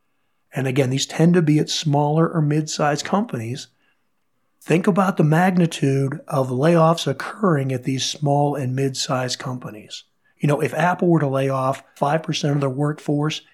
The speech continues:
it would be huge headline news, but really, it would only be about, you know, eight thousand people being laid off. Now think about if there's only a one percent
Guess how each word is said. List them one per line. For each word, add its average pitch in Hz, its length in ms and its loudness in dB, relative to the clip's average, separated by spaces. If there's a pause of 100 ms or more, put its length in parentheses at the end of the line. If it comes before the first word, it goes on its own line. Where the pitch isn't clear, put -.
it - 100 0
would 143 120 4
be 131 100 -4
huge 156 420 2
headline 160 500 2
news, 139 400 0 (420)
but 156 140 2
really, 202 540 2 (160)
it 175 100 4
would 165 100 6
only 175 200 2
be 165 160 4
about, 147 500 2 (160)
you 135 80 -6
know, 120 160 -6
eight 160 240 0
thousand 135 420 0
people 131 320 -4
being 123 260 -6
laid 120 220 -6
off. 117 400 -10 (720)
Now 127 80 -4
think 190 220 0
about 156 200 2
if 156 100 -2
there's 147 180 0
only 147 300 2
a 127 100 0
one 147 360 2
percent 123 600 -6